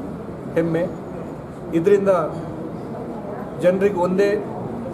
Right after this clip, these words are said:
ಆ, ಬೆನಿಫಿಟ್ ಏನಂದ್ರೆ, ಇವತ್ತಿಗೆ ಈ ಟೆಕ್ನಾಲಜಿ ಇದೆ, ಇದರಿಂದ ಸ್ಪೈನ್ ಸರ್ಜರಿ ಸೇಫ್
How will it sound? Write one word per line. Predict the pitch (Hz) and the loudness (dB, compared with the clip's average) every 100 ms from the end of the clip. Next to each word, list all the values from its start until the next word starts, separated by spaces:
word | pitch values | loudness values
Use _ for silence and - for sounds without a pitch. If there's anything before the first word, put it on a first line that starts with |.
| - - - 151 | -8 -4 4 6
ಆ, | 147 | 6
ಬೆನಿಫಿಟ್ | 165 185 196 185 | 4 4 2 2
ಏನಂದ್ರೆ, | 175 170 170 180 151 147 - 139 | 0 2 0 2 2 2 -4 2
ಇವತ್ತಿಗೆ | 165 180 190 170 | 2 2 0 2
ಈ | 165 | 2
ಟೆಕ್ನಾಲಜಿ | 165 160 - 190 185 170 180 | 4 0 2 4 4 2 0
ಇದೆ, | 160 147 156 160 - - - - 160 | 0 4 4 4 -2 -8 -8 -6 -4
ಇದರಿಂದ | 156 180 180 | -2 2 4
ಸ್ಪೈನ್ | 180 - 170 180 | 4 2 0 2
ಸರ್ಜರಿ | 175 156 165 180 | 0 0 0 0
ಸೇಫ್ | 180 165 156 - | 0 2 0 -2